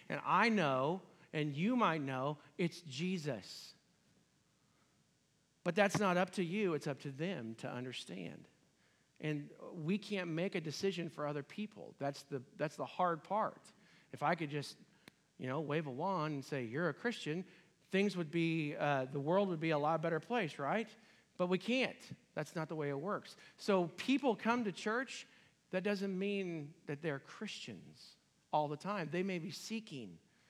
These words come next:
and that's awesome. That's what I want. Personally, that's what I want. I hope that's what you want if you're a Christian too.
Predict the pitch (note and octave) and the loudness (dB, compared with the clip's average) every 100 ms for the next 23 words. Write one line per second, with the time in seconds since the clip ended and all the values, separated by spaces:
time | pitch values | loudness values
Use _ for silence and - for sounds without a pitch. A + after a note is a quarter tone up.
0 | _ D3 E3+ F3+ - - F#3+ G3 - B2+ | _ -4 -2 -2 -6 -6 -2 -2 -4 -8
1 | F2+ D#2 - _ E3 F#3+ F3+ D#3 D#3 F3+ | -8 -14 -20 _ 4 4 2 -4 0 0
2 | F#3+ - - - _ _ - D#3 G#3 F3+ | 0 -6 -20 -20 _ _ 2 4 6 4
3 | D#3+ B3 C3+ - - - _ _ _ - | 2 2 0 -4 -16 -20 _ _ _ -4
4 | - B3 - F3+ A2+ A2 D3 D3 D3+ - | 2 2 2 -4 -4 -4 -6 -6 -8 -4
5 | E3 D#3+ A2 - - _ _ _ _ _ | -2 -4 -8 -16 -20 _ _ _ _ _
6 | _ _ _ C#3 C#3 E3+ D3 - C3 D3+ | _ _ _ -2 -2 -2 -4 -6 -10 -8
7 | C#3 D#3 A#2 F2+ - A#2 - B2 A2+ - | -8 -8 -8 -12 -10 -12 -8 -8 -8 -12
8 | A#2+ - F2+ - F#2+ | -12 -14 -14 -10 -10